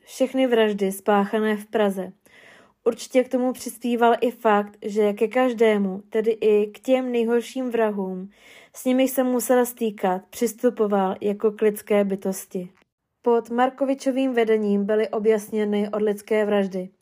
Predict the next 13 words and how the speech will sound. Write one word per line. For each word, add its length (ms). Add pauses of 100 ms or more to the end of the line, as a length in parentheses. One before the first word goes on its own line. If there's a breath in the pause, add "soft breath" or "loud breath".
(480 soft breath)
Právě 400
on 340
společně 520
s 80
kolegou 480
Janem 300
Štočkem 640
odhalili 640 (100)
pod 260
tehdejším 680
vedením 520
právě 280
Markoviče 760